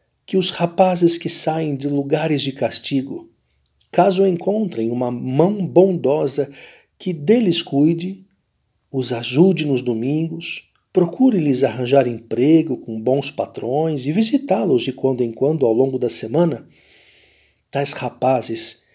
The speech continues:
se dão a uma vida honrada, esquecem o passado, tornam-se bons cristãos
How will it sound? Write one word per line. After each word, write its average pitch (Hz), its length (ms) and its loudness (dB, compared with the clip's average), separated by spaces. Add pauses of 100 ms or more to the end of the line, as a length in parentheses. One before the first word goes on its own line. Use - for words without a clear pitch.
(420)
se - 200 -4
dão 139 280 0
a 135 60 0
uma 120 180 -2
vida 139 500 0
honrada, 117 800 -4 (680)
esquecem - 680 2
o 123 80 -8
passado, 120 720 -6 (720)
tornam-se 156 680 2
bons 151 560 -2
cristãos - 920 -8